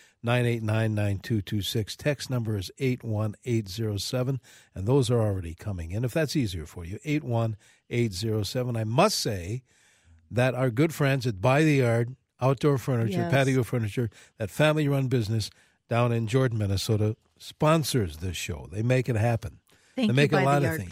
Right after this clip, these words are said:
Speaker 2: people.
Speaker 1: Yes.
Speaker 2: Thank you, 'cause
Speaker 1: Talk
Speaker 2: that's
Speaker 1: ab-,
Speaker 2: nice stuff.
Speaker 1: it, it, talk about earth-friendly, huh?
Speaker 2: It's very earth-friendly.
Speaker 1: Well, we'll talk about,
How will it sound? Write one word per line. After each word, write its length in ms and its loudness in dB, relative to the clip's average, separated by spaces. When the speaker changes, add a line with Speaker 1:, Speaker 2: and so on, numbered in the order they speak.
Speaker 2:
people. 120 -2
Speaker 1:
Yes. 120 -2
Speaker 2:
Thank 360 0
you, 220 -8
'cause 100 -14
Speaker 1:
Talk 100 -6
Speaker 2:
that's 160 2
Speaker 1:
ab-, 80 -2
Speaker 2:
nice 140 -4
stuff. 380 -10
Speaker 1:
it, 180 -6
it, 120 -6
talk 200 2
about 200 0
earth-friendly, 760 -4
huh? 60 -4
Speaker 2:
It's 180 -8
very 320 -6
earth-friendly. 440 -10
Speaker 1:
Well, 120 0
we'll 140 2
talk 260 2
about, 260 -4